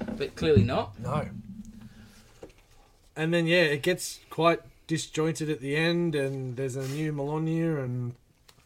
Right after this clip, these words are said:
Speaker 2: I don't know. Uh, look, this Venom little arc is only two issues long, 'cause then the new artist and new, um, writer comes on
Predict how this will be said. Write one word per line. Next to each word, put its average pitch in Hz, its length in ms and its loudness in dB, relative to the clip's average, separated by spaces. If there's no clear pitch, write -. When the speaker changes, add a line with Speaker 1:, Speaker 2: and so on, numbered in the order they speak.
Speaker 2:
I 147 100 -2
don't 131 100 -2
know. 113 140 -8
Uh, 135 200 -6
look, 151 200 -6
this 175 180 4
Venom 175 560 2
little 165 220 -2
arc 165 320 4
is 147 120 -4
only 151 160 0
two 160 360 -2
issues 165 480 0
long, 185 500 2
'cause 131 160 -6
then 156 300 0
the 147 100 -2
new 147 180 0
artist 147 540 -2
and 139 260 -2
new, 147 540 0
um, 123 640 -6
writer 143 280 0
comes 147 280 -2
on 170 380 4